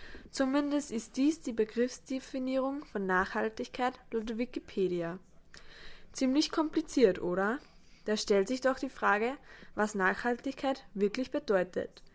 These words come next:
inwieweit Nachhaltigkeit uns überhaupt betrifft. Dieses klein erscheinende Wort betrifft uns alle,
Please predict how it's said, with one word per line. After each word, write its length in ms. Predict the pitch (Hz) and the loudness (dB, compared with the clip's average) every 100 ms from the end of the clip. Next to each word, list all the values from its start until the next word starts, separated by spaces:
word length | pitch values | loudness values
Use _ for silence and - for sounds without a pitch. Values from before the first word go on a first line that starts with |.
| - - - - - | -20 -20 -20 -8 0
inwieweit 580 | 247 226 220 185 180 | 2 4 4 2 0
Nachhaltigkeit 880 | 180 180 185 226 233 269 - 277 277 - - | 0 -2 0 -2 -2 -4 -2 -2 -2 -4 -4
uns 180 | 226 190 | -2 0
überhaupt 480 | 214 220 220 220 | 2 4 4 2
betrifft. 640 | - 320 - 185 - - - - - - - - - - - - - - | 2 -2 0 -2 -2 -12 -18 -20 -20 -20 -20 -20 -20 -20 -20 -20 -20 -2
Dieses 300 | 247 262 - | 0 0 -2
klein 280 | - 214 220 | 0 2 2
erscheinende 680 | 302 - 233 226 214 185 185 | 2 0 0 2 0 0 2
Wort 300 | 185 - - | 0 0 -8
betrifft 380 | - 254 254 | -2 0 0
uns 140 | 302 320 | -2 0
alle, 440 | 202 190 185 196 | 2 2 0 -6